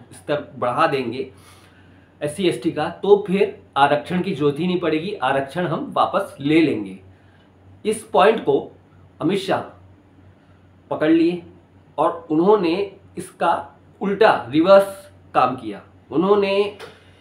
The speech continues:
एक, अ, उनके उस बयान को आधा लेकर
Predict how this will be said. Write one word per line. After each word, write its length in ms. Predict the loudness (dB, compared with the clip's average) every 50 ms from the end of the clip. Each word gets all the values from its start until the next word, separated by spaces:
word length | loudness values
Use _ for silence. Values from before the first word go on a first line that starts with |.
| _ _ _ -20 _ -20 -20 -20 -20 -20 -20 -20 _ _ -20 -20 -20 -20 -20 -20 -20 -20 -20 -20 -20 -12 -4 -2
एक, 300 | -2 -2 -2 -6 -6 2
अ, 400 | 4 6 8 8 6 4 4 2
उनके 340 | 0 0 0 0 2 0 2
उस 200 | 2 2 -2 -2 -2
बयान 340 | 0 0 2 2 2 0 0
को 280 | -2 -4 -6 -6 -4 0
आधा 320 | 2 2 4 4 4 4
लेकर 440 | 4 4 2 0 0 -2 -4 -4 -6